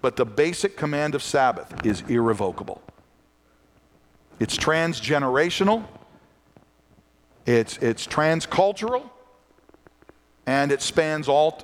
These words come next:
all human time. Secondly, obedience is not optional.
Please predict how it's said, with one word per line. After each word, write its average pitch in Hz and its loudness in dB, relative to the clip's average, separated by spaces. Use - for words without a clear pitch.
all 151 4
human 147 -2
time. 92 -4
Secondly, 185 -2
obedience 147 0
is 117 -8
not 123 2
optional. 120 0